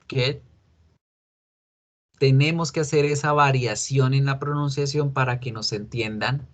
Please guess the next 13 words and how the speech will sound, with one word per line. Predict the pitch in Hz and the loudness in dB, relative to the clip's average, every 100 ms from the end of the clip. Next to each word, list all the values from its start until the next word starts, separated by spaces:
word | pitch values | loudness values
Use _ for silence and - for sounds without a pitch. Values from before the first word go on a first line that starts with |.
| - | -12
la | 107 110 104 104 | -6 -4 -4 -6
posesión. | 98 - 101 127 120 - - _ _ _ _ _ _ _ _ _ _ _ - | -8 -6 -4 0 0 -2 -12 _ _ _ _ _ _ _ _ _ _ _ -2
And | 143 165 165 | 0 2 -2
finally, | - - 175 185 196 156 127 117 | -8 0 2 2 0 -4 -4 -6
people, | 120 120 123 139 151 _ _ _ _ - | -8 -10 -6 -6 -6 _ _ _ _ -8
these | 139 196 226 - | -6 -4 -4 -2
are | 143 123 135 156 143 | 0 2 0 -4 -6
the | 120 | -6
things | 123 - 123 127 160 - | -8 -6 -4 -4 -6 -8
to | - | -8
take | 135 127 123 151 | -4 -4 -4 -6
into | 135 151 | -6 -8
account. | - 160 117 98 | -2 0 0 -2